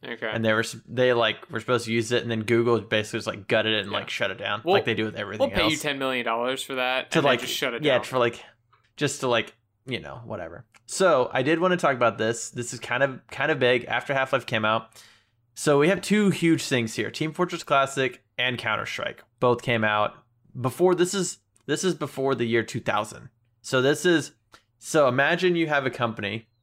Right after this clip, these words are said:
Speaker 2: and you have Half-Life come out. It's massive. You have Team Fortress Classic come out, which is also massive. I remember playing it a crap ton. And then you have, and then you're like, "Ah, let's bring in someone else and let's make Counter-Strike one of the most successful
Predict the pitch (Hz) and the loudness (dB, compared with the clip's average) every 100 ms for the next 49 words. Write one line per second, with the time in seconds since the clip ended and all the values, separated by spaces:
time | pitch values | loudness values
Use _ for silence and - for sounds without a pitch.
0 | _ _ _ _ - 120 123 120 120 127 | _ _ _ _ -4 0 2 2 0 -2
1 | 127 120 - 113 101 104 - 107 - 110 | 0 0 -2 -4 0 0 -2 -6 -4 -2
2 | 104 - - - _ _ _ _ 131 131 | -2 -4 -10 -12 _ _ _ _ 0 2
3 | - 160 156 151 131 - 135 139 110 113 | 2 2 2 0 -2 0 0 0 -6 -4
4 | 104 104 104 - 120 120 123 139 110 104 | 0 0 0 -4 -4 -2 0 0 -4 -8
5 | 107 - 107 123 127 113 98 117 110 92 | -8 -8 -2 0 2 0 0 -2 -2 -6
6 | - - - 104 - 78 110 - - 123 | -12 -12 -6 -6 -8 -16 -16 -20 -8 -4
7 | 135 151 156 139 - _ - 143 175 165 | -2 2 2 2 -4 _ -4 0 2 2
8 | 160 226 233 208 196 - 208 185 180 135 | 2 0 2 2 0 0 -2 0 2 2
9 | - 123 143 143 160 - 123 120 113 - | 0 0 0 2 0 0 -2 0 0 -2
10 | 117 101 - - - 120 139 131 131 127 | -6 -6 -14 -20 -2 2 2 2 4 4
11 | 120 127 - 131 - 139 123 120 117 | 2 -2 2 2 2 2 4 2 0